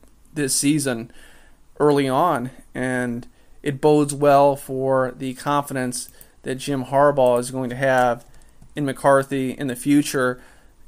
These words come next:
Uh, as a matter of fact, after the game, Harbaugh said that, uh, they try to get him in there as much as we can,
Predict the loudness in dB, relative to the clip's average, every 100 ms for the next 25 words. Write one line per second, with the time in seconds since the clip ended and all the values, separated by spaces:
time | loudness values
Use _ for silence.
0 | -10 -8 -6 -4 0 2 2 0 0 0
1 | -4 0 2 0 -2 -4 -2 -2 -4 2
2 | 4 4 6 6 4 2 -4 -18 -12 -4
3 | 0 2 2 -2 -6 -4 -4 -4 -8 -14
4 | -12 -12 -14 -18 _ -10 -10 -12 _ 2
5 | 4 4 0 0 0 0 0 -2 -6 -6
6 | -2 0 4 4 2 -8 -20 _ _ -8
7 | -4 -2 -2 -2 -4 -6 -4 -4 -6 -12